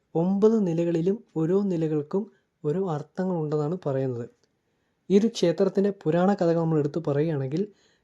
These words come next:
ഇതിനു മുന്നേ വർഷങ്ങൾക്ക് ശേഷം ഈ ഒരു ക്ഷേത്രം ചെറിയ തോതിലാണ് കണക്കാക്കപ്പെട്ടത്. അതിനുശേഷം ഈ ഒരു ക്ഷേത്രം പുതുക്കി പണിയുകയും കല്ലുകൊത്ത് പണിക്കാരെ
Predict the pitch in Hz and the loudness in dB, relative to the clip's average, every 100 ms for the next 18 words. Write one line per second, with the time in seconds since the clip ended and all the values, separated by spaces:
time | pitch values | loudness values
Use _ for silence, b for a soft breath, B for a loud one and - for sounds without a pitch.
0 | - 180 214 214 185 170 202 247 - 147 | -2 6 6 6 4 2 0 -2 -6 -6
1 | 143 180 180 175 170 160 139 131 185 220 | -4 -4 -6 -6 -8 -4 -4 -2 -8 -8
2 | _ _ - 175 196 - 156 151 175 226 | _ _ 0 2 2 0 -4 -2 -6 -6
3 | - - 160 180 180 160 156 147 170 151 | -8 -2 2 2 2 0 -2 -4 -6 -4
4 | 135 156 143 151 139 127 131 175 214 b | -4 -4 -4 -4 -6 -8 -4 -6 -6 b
5 | b b 156 196 208 175 160 156 196 - | b b 0 2 2 0 -2 -2 -8 -6
6 | 165 170 170 - 160 151 190 208 b b | -4 -2 -4 -6 -6 -4 -6 -6 b b
7 | b - 170 196 214 214 170 151 143 180 | b -2 0 2 0 -2 0 0 0 -2
8 | 214 b b b b _ - 175 196 208 | -6 b b b b _ 0 2 4 4
9 | 196 196 190 165 175 170 | 4 2 -2 -2 0 0